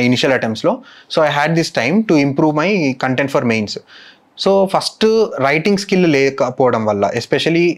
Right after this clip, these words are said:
science background నుంచి వచ్చే వాళ్ళకి కామన్‌గా ఉండే difficulty. So వాళ్ళ writing habit లేకపోవడం వల్ల పేపర్ని రాయడం,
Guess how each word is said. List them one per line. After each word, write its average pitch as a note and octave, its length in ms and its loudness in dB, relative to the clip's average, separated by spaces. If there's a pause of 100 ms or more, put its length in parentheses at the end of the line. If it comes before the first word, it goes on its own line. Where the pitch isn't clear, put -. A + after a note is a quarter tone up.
(120)
science D3+ 260 0
background D3 300 0
నుంచి C#3+ 120 0
వచ్చే C#3+ 200 -4
వాళ్ళకి C#3 260 0 (120)
కామన్‌గా D#3+ 400 2
ఉండే C3+ 180 0
difficulty. G2 460 -4 (560)
So - 120 0
వాళ్ళ D3 120 2 (100)
writing F3+ 300 0
habit D#3+ 300 -2
లేకపోవడం D3 500 0
వల్ల C3+ 140 0 (640)
పేపర్ని F#3 440 2
రాయడం, C3 320 2